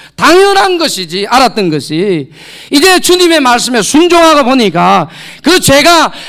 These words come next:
손으로만 지었던 죄가 마음에 스며들어 있고, 정서에 스며들어 있고,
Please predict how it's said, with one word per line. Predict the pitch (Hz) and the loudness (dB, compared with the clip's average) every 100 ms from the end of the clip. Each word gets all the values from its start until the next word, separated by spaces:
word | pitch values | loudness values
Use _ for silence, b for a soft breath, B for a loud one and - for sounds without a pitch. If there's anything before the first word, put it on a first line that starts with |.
| B | B
손으로만 | - - 403 403 370 311 285 | -2 2 4 4 2 2 0
지었던 | - 311 269 214 | 2 0 0 -4
죄가 | 165 175 214 202 - - | -2 0 0 0 -4 -2
마음에 | 233 330 381 330 | 2 4 4 2
스며들어 | 233 - 311 285 202 180 | 2 2 2 2 2 0
있고, | 151 147 220 208 B B | 0 0 2 2 B B
정서에 | - 320 330 349 294 | 0 2 4 4 2
스며들어 | - 320 311 208 170 | 2 2 2 2 0
있고, | 143 | 0